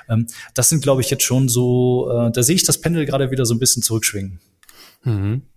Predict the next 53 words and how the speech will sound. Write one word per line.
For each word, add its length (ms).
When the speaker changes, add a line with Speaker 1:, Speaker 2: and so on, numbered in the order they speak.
Speaker 2:
Jetzt 140
versuche 260
ich 80
nochmal 220
diese 200
Brücke, 300
weil 140
ihr 120
vorhin 220
schon 160
über 140
das 120
ganze 220
Thema 260
Agilität 720
im 160
Kern 320
gesprochen 380
habt, 160
nochmal 240
mit 160
einzuflechten. 920
Denn 400
wir 160
haben 160
heute 180
nicht 140
mehr 100
die 120
Zeiten 280
der 80
stabilen 400
Märkte, 320
ne, 180
wo 100
man 140
drei 160
bis 120
fünf 240
Jahre 240
so 100
strategische 460
Planungsprozesse 680
aufsetzen 440
kann 220
und 120
die 80
dann 200
wirklich 260
in 80
diesem 240
Wasserfallmodell 680
dann 220